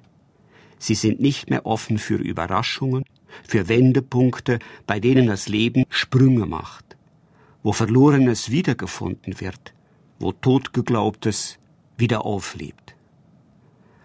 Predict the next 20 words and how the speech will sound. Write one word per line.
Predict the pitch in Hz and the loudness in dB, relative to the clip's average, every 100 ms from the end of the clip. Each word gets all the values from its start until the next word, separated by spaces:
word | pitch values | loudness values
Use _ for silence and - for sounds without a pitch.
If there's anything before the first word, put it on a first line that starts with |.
| - - - | -20 -20 -4
Ob | 127 - | -4 -2
die | 104 | -4
Schriftgelehrten | 135 135 170 - - 90 90 95 82 76 _ _ _ - | 0 0 -2 -4 -10 -8 -8 -8 -10 -12 _ _ _ 0
damals | 131 127 107 98 | 2 2 -2 -4
Jesu | 120 117 107 | -2 -2 -2
Gleichnis | 104 104 - 104 | -4 -4 -4 -6
verstanden | - 101 - - 104 127 123 | -6 -6 -6 -2 -2 -2 -4
haben? | 120 113 113 - _ _ _ _ - | -4 -4 -6 -8 _ _ _ _ -4
Wohl | 107 117 | 0 0
eher | 107 107 98 | 0 -2 -2
nicht. | 80 - - - _ _ _ _ _ _ | -6 -10 -20 -20 _ _ _ _ _ _
Nur | 123 143 123 95 - _ _ _ _ _ | 2 4 2 -2 -14 _ _ _ _ _
haben | - 107 110 117 | -4 -2 -2 0
wir | 180 131 | 0 0
es | - | -4
verstanden. | - - - - 78 78 - 101 _ _ _ _ _ _ _ _ _ _ _ _ _ _ _ _ _ _ _ _ - | -8 -10 -10 -8 -12 -14 -18 -20 _ _ _ _ _ _ _ _ _ _ _ _ _ _ _ _ _ _ _ _ -4
Liebe | 127 151 147 | 0 0 2
Hörerin, | 107 123 123 131 127 123 _ | 2 2 2 2 2 0 _
lieber | - 104 107 101 80 | -8 -4 -2 -4 0
Hörer, | 104 98 85 | 0 0 -2